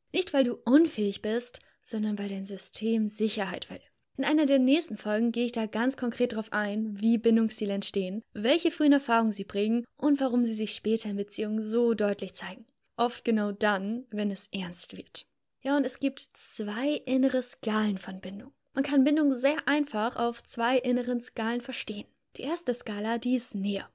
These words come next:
Du kannst dir das so ein bisschen wie so ein Diagramm vorstellen oder einen Graphen. Keine Sorge, wir machen hier kein Mathe, aber sicher kennst du noch dieses, der eine Pfeil geht nach oben, der andere Pfeil geht nach rechts.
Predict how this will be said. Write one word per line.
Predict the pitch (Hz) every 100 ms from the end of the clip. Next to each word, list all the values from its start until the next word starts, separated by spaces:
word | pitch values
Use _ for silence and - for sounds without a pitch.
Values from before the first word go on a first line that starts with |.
| -
Du | 254
kannst | - 269 269 -
dir | 247 233
das | 240
so | 262
ein | 254
bisschen | 277 240
wie | 233
so | 226
ein | 214 -
Diagramm | 208 196 - - 226
vorstellen | 226 196 - 185 185
oder | 190
einen | 196 190
Graphen. | 180 180 - - _ _
Keine | - 233 262
Sorge, | 220 202 202 202 -
wir | 190
machen | 185 208
hier | 185 190 _
kein | - 208 226 220
Mathe, | 226 214 208 269
aber | 311 302 302 269
sicher | 311 330 294
kennst | 254 262 269
du |
noch | 220 220
dieses, | 233 220 220 -
der | 190
eine | 233
Pfeil | 240 214
geht | 202 -
nach | -
oben, | 247 277 262 269 _
der | 196
andere | - 240 226
Pfeil | 220 220 208 202
geht | -
nach | 202
rechts. | 277 269 - -